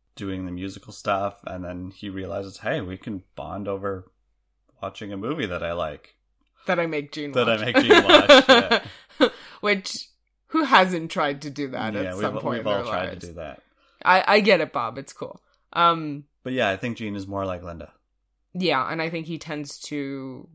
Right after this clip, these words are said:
Speaker 2: gravitate towards her,
Speaker 1: Mm-hmm.
Speaker 2: just like Louise gravitates towards Bob. You know, similar personality types, right?
Speaker 1: Yep.
Speaker 2: I like that Jean and Bob, like, the two of them are not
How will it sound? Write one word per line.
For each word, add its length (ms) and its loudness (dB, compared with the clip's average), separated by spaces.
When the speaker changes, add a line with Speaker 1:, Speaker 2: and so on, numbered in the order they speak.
Speaker 2:
gravitate 640 -6
towards 460 -10
her, 560 -6
Speaker 1:
Mm-hmm. 240 -10
Speaker 2:
just 320 -4
like 420 -10
Louise 460 -6
gravitates 540 -10
towards 280 -14
Bob. 320 -14
You 80 -10
know, 140 -6
similar 340 -4
personality 580 -8
types, 320 -12
right? 220 -4
Speaker 1:
Yep. 180 -10
Speaker 2:
I 100 0
like 300 2
that 240 -6
Jean 420 -4
and 360 -6
Bob, 500 0
like, 200 -6
the 80 -4
two 260 -4
of 120 -2
them 200 0
are 140 -2
not 540 -4